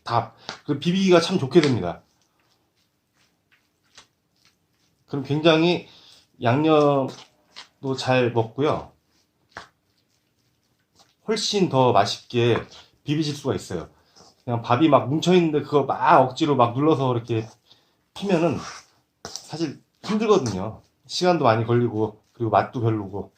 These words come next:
물을 조금만, 많이 마-, 말고요. 조금만 부어주세요. 그러면은 밥알이 싹 분리되면서 맛있게 비빌 수가 있습니다. 이렇게 뭉쳐있는 밥에는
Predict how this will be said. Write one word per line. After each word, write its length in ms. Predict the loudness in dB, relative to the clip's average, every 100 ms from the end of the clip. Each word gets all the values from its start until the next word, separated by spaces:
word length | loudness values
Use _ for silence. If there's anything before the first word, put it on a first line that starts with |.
| _ _ _ _ _ _ _ -20 _ _ _ _ -14
물을 260 | -2 0 0
조금만, 640 | -2 -2 0 4 4 4
많이 300 | 4 4 4
마-, 260 | 0 -2 -6 _
말고요. 460 | -6 -4 -2 -4 -6 _ _
조금만 480 | -4 -4 0 0 2
부어주세요. 440 | -2 -2 -6 -6
그러면은 400 | -6 -4 -4 -6 -12 _ _ _ _ _ _
밥알이 360 | -10 -4 -4 -4
싹 340 | -8 -10 -8
분리되면서 760 | -6 -4 -4 -6 -6 -4 -6 -10 _ _ _ _ _ _ _ _ _
맛있게 540 | -10 -8 -6 -4 -4 -6
비빌 200 | -8 -8
수가 240 | -6 -8
있습니다. 460 | -8 -12 -14 -14 -18 _ _ _ _ _ _ _ _ _ _ _ _ _ -8 -8 -10 _ _ _ -20
이렇게 200 | -12 -8
뭉쳐있는 540 | -6 -4 -4 -2 -2 -4
밥에는 640 | -4 -4 -2 -2 -4 -8